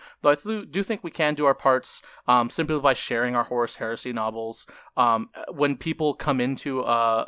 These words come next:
a local gaming store and they're like, "Oh, cool, what's that?" We just tell them what it is. Like, get, take the time to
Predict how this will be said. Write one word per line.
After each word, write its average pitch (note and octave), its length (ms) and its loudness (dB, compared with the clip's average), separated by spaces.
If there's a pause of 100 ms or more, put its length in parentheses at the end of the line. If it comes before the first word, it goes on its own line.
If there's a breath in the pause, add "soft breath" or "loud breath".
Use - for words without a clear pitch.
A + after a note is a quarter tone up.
a B2 120 2
local B2 300 -4
gaming A#2 240 -6
store C3 220 0
and A#2+ 80 -2
they're B2 40 0
like, C#3+ 220 0
"Oh, C4+ 320 8
cool, D4+ 320 2
what's C4 220 2
that?" C4+ 360 6 (280 loud breath)
We A#3+ 40 -12
just C4 160 -8
tell C3 300 0
them B2+ 180 -4
what B2 120 -2
it A#2+ 80 -6
is. B2 180 -4
Like, D#3 140 -6
get, A3 160 -8
take A3+ 180 0
the B3 60 -2
time F#3+ 260 2
to D#3 220 2